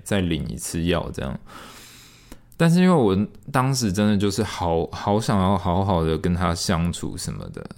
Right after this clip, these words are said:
所以我就忘了去领药。就是我觉得很奇妙，就是从那一次我忘了去领药之后，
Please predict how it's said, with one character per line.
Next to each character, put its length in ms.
所 160
以 40
我 160
就 320
忘 240
了 80
去 200
领 200
药。 280
就 160
是 80
我 160
觉 160
得 100
很 160
奇 240
妙， 280
就 180
是 80
从 320
那 140
一 80
次 180
我 300
忘 260
了 100
去 180
领 260
药 200
之 220
后， 320